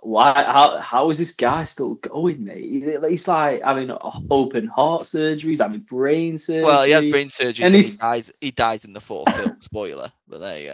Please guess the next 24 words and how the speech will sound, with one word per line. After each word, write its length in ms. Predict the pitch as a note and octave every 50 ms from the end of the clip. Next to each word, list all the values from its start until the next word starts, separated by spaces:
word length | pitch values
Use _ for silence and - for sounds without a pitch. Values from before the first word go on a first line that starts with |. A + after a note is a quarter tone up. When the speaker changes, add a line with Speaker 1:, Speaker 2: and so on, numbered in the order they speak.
| G#1+ - - _ _ _ - -
Speaker 2:
go. 600 | - - - - - - - - - B4+ C5 B3
<laughs> 460 | E3+ - - - - D4+ - - - - - - - - _ - A3 - -
Speaker 1:
But 180 | F#3 E3 E3+
I 40 | E3+
swear, 360 | - - - F#3 G3+ G#3 - -
I 140 | - D#3 D#3+
swear, 400 | - - - E3+ F#3 F3 D#3 B2+
like, 140 | A#2 A2 G2
I 40 | C3
guarantee 500 | C#3 D3+ D#3 D#3+ D#3 D3+ - - D3 C3+
you 80 | B2 A#2+
the 80 | A#2 A#2
fifth 320 | A#2 - C#3+ C#3 C#3 -
film, 440 | - D3 C3+ A#2+ G#2+ G2+ G2+ G2+ - _ _ _ _ _ -
he'll 160 | B2 A#2+ A#2
be 100 | A#2+ A#2+
there, 420 | A#2 A#2 A#2 A2+ A2 A2+ A2 - - _ _ _ _
just, 320 | - C#3 C3+ - - -
like, 220 | B2+ B2 A#2 A2 -
chilling, 500 | - - - - A#2+ A#2 A#2 A#2 A#2+ A#2 - - _ _
Speaker 2:
<laughs> 180 | _ - - -
Speaker 1:
pulling 240 | D3+ D3 D3 C#3 C3+
the 80 | C3
strings. 680 | C3 - - B2+ A#2+ A#2+ A#2+ A#2+ A#2+ A#2+ B2 - -